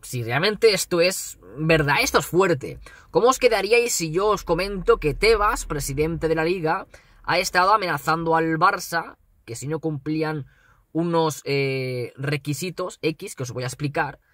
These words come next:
eh, amenazaba con bajar al Barça a segunda división? Le amenazaba con bajar al Barça de categoría. Esto fue una amenaza,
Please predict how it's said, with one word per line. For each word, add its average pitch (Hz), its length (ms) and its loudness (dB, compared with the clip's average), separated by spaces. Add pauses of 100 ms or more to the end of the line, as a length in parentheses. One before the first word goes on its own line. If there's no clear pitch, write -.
(380)
eh, 123 320 -2
amenazaba 135 560 0
con 127 180 -4
bajar 165 380 -2
al 113 220 -6
Barça 170 440 -2 (160)
a 110 160 -2
segunda 190 600 -6
división? 170 580 -6 (1160)
Le 110 120 -8
amenazaba 123 480 4
con 165 160 2
bajar 151 240 4
al 196 120 2
Barça 185 320 4
de 214 100 0
categoría. 131 840 -4 (560)
Esto 226 580 -2
fue 202 520 -2 (400)
una 143 220 0
amenaza, 233 580 -2